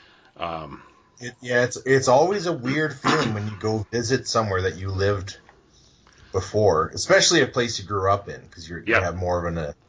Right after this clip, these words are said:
Speaker 2: you know, more of an attachment to it. But yeah, like, I, I got to visit, uh, the house in Yorkton that I had. I sold it to, um,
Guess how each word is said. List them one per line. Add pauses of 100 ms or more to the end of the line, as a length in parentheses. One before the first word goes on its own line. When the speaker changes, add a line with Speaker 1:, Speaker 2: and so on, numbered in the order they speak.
(320)
Speaker 2:
you
know,
more
of
an
attachment
to
it.
But (1400)
yeah,
like,
I,
I
got
to
visit, (760)
uh, (100)
the
house
in
Yorkton
that
I
had.
I
sold
it
to, (540)
um,